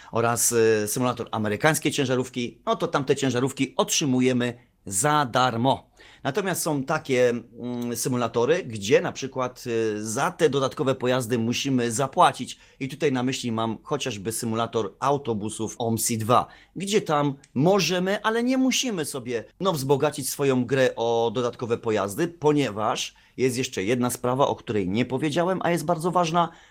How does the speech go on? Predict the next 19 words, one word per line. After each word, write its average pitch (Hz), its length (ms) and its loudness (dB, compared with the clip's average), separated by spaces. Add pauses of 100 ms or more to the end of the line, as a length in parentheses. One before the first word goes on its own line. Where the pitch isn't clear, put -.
(200)
Świat - 500 -2
symulatorów 135 840 0 (180)
posiada 143 580 0
bardzo 156 640 0
głęboką 127 720 -2
scenę 131 500 0
moderską. 135 880 0 (360)
Czyli 131 220 -4
jest 131 140 -6
to 127 80 -8
całe 165 360 -2
rzesze 127 400 -2
fanów, 120 540 -4
którzy 127 460 0
tworzą 160 560 2
pojazdy 120 500 -2
do 104 120 -2
tych 101 260 -8
gier. 92 280 -2